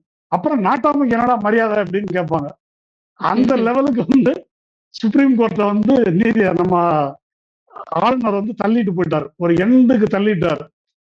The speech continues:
Speaker 1: இப்ப இதை சொல்வதை தவிர எங்களுக்கு வேற வழி இல்லைன்னு சொல்லியிருக்காங்க நீதிபதிகள். அதனாலதான் இந்த தீர்ப்பு வந்திருக்குது. எப்படி இருந்தாலும் இது ஒரு மிகப்பெரிய வெற்றி. இந்த வெற்றிக்கு ஆன பெருமை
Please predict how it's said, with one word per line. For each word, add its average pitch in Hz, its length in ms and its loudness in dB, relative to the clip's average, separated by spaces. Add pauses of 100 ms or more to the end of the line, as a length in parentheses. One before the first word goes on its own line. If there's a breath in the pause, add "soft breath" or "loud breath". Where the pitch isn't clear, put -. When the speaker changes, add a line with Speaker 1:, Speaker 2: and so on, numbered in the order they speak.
(140)
Speaker 1:
இப்ப 208 260 0
இதை 196 220 0
சொல்வதை 262 600 2
தவிர 277 340 0
எங்களுக்கு 226 320 -2
வேற 208 160 0
வழி 214 280 2
இல்லைன்னு 226 380 0
சொல்லியிருக்காங்க 170 420 -2 (400)
நீதிபதிகள். 180 680 -2 (480)
அதனாலதான் 220 380 0
இந்த 196 120 -4
தீர்ப்பு 196 360 -2
வந்திருக்குது. 202 360 0
எப்படி 226 300 0
இருந்தாலும் 220 580 0 (760)
இது 180 180 0
ஒரு 160 100 2
மிகப்பெரிய 175 480 2
வெற்றி. 156 500 -4 (580)
இந்த 185 200 2
வெற்றிக்கு 240 960 0 (120)
ஆன 196 260 -2
பெருமை 233 720 0